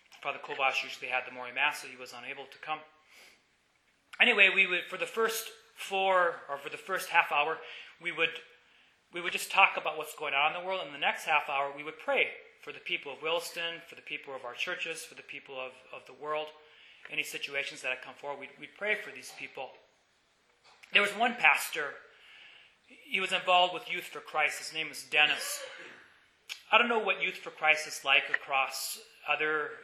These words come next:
other schools, but in Wilson it was very good. I think thanks in part to what, what Dennis was doing, and then as well as his co-worker Adam. I don't know if you're familiar with Youth for Christ. What they do is they come to,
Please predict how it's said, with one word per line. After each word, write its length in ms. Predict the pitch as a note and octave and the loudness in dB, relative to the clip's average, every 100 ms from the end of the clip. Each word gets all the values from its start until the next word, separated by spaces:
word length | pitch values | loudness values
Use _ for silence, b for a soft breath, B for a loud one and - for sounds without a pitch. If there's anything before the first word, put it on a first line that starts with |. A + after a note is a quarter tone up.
| - | -10
other 160 | D3 D#3 | -8 -8
schools, 460 | - - F3 E3+ | -10 -10 -12 -12
but 120 | - D3 | -8 -6
in 120 | C#3+ | -4
Wilson 360 | E3+ F#3+ E3 - | -6 -6 -8 -12
it 100 | C#3+ | -12
was 260 | C#3 - - C3+ | -12 -14 -16 -6
very 260 | E3 F3+ F3 C3+ | 0 2 2 -2
good. 180 | C3 B2 | -8 -6
I 60 | D3 | -2
think 240 | G#3 G3+ - - B B B B B B - | 0 0 -2 -20 B B B B B B 6
thanks 240 | F3 - | 6 6
in 80 | D#3+ - | -2 -2
part 260 | D3+ D3+ - | 0 0 -2
to 80 | |
what, 240 | C#3 C#3 C#3 - D#3+ - | -6 -8 -8 -12 -16 -16
what 220 | D3 C#3 C#3 | -12 -8 0
Dennis 340 | C#3+ D3 - | 0 0 -4
was 140 | - | -10
doing, 300 | - C3+ C#3 C3+ | -12 -10 -8 -8
and 80 | C3 | -6
then 100 | C3 | -8
as 120 | B2 C3 | -6 0
well 180 | C3 | 0
as 80 | C3 | 0
his 160 | C3 - | -8 -14
co-worker 500 | - C#3 C3+ - C3+ C#3 | -12 -10 -10 -10 -4 0
Adam. 220 | D3 C#3+ - - _ _ _ B B B _ _ _ _ _ _ _ _ - B B B B - - - | 0 0 -8 -20 _ _ _ B B B _ _ _ _ _ _ _ _ -20 B B B B -20 -20 2
I 40 | G3+ | 4
don't 80 | |
know 80 | A3 | 4
if 80 | A3 | 2
you're 100 | G#3 | -4
familiar 220 | - F#3 | -2 -2
with 160 | E3 D#3+ | -2 0
Youth 140 | D#3+ | -2
for 140 | - C#3+ | -2 -8
Christ. 480 | - D3 C#3+ - - | 4 4 4 0 -4
What 200 | G#3 A3 | -2 0
they 100 | C4+ | -2
do 160 | F3 F3+ | -2 -4
is 140 | - | -4
they 100 | D#3+ | -6
come 320 | - A3 B3 B3+ | -4 -2 -2 -4
to, 340 | G#3+ F#3 E3 | -4 -4 -4